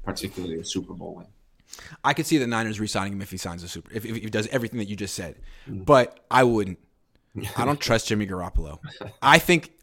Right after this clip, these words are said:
Speaker 2: I think, no, I'm serious. I, I
Speaker 1: Yeah.
Speaker 2: think Jimmy Garoppolo is one of these guys who has good contract years.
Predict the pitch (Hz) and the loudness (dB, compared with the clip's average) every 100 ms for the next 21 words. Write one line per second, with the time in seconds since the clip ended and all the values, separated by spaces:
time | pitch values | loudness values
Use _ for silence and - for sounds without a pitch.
0 | 131 147 202 185 175 175 - 190 117 - | 2 4 4 0 2 2 6 4 4 0
1 | 156 - 127 113 107 185 180 170 156 151 | 0 4 4 6 4 0 2 6 6 6
2 | 151 143 117 131 113 120 127 131 120 113 | 2 2 2 -2 -2 -2 -2 -2 -4 -4
3 | 107 110 104 - 107 101 - 107 - 101 | -4 -4 -6 -6 -6 -6 -4 -6 -6 -8
4 | 95 90 82 73 - | -8 -10 -10 -18 -20